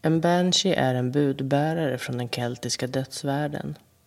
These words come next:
Ett omen om att någon snart kommer att avlida. Det sägs att en banshee följer en familj och varslar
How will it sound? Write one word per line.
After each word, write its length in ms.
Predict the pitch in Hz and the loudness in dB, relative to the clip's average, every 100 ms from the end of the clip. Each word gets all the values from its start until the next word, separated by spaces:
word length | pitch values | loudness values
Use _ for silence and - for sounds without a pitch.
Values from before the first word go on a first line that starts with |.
| _ - | _ -6
Ett 200 | 151 - | -4 2
omen 640 | 190 180 156 135 135 143 - | 4 4 2 0 -4 -8 -6
om 200 | 131 123 | -6 -6
att 160 | 131 | -4
någon 560 | 139 131 131 139 139 131 | -2 0 -2 -2 -2 -4
snart 380 | - 139 - - | -6 -8 -8 -10
kommer 240 | 127 123 | -8 -6
att 160 | 123 135 | -4 -4
avlida. 760 | 135 135 135 147 147 - 147 - _ _ _ _ _ _ _ _ _ _ _ _ _ _ _ _ - | -2 -2 -2 -2 -4 -8 -10 -12 _ _ _ _ _ _ _ _ _ _ _ _ _ _ _ _ -2
Det 120 | 175 | 0
sägs 340 | - 185 180 | 4 4 6
att 120 | 180 175 | 6 6
en 120 | 143 | 6
banshee 400 | 123 123 - 131 | 4 4 2 2
följer 420 | - 117 117 117 | 2 0 0 -2
en 260 | 120 117 117 | -4 -4 -4
familj 680 | - 123 135 - - - - | -2 0 -2 -2 -4 -6 -8
och 180 | - 120 | -8 -4
varslar 720 | 131 127 - - 151 - 135 | -4 0 0 2 2 0 -2